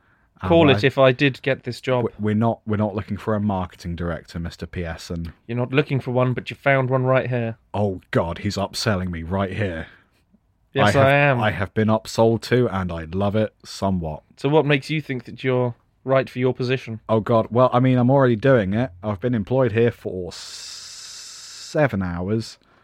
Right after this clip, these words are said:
Speaker 2: But are you doing it to the best of your ability?
Speaker 1: I think so.
Speaker 2: Well, I'm glad that we had this talk, and, um, thank you very much for coming in.
Speaker 1: Thank you, Mister Pearson. It's always, I got your name right now. <laughs> That's how,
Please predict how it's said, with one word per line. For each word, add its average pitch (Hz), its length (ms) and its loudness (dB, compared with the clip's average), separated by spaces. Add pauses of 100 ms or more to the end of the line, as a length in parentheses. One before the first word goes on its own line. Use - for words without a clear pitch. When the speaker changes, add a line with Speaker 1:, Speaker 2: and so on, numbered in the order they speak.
(140)
Speaker 2:
But 131 100 -4
are 147 140 4
you 156 140 0
doing 143 260 6
it 139 80 0
to 120 80 -14
the 127 80 -2
best - 320 -4
of 127 100 -6
your 135 140 4
ability? 123 600 0 (160)
Speaker 1:
I 302 220 6
think 110 320 0
so. 147 400 2 (560)
Speaker 2:
Well, 139 320 2 (220)
I'm 139 160 2
glad 165 240 6
that 135 100 -4
we 135 120 -4
had 131 200 -2
this 113 140 -10
talk, 120 400 -6
and, 131 260 -4
um, 127 460 2 (680)
thank 170 180 4
you 131 40 -4
very 139 140 4
much 127 160 -2
for - 80 -20
coming 123 220 -2
in. 135 160 -2 (220)
Speaker 1:
Thank 160 300 4
you, 190 140 8
Mister 139 280 2
Pearson. 95 480 -4
It's 90 200 -8
always, 131 320 2
I 107 160 -2
got 131 160 -2
your 98 100 -6
name 131 200 2
right 82 140 -6
now. 82 180 -10 (420)
<laughs> - 480 -8
That's 127 320 4
how, 110 280 2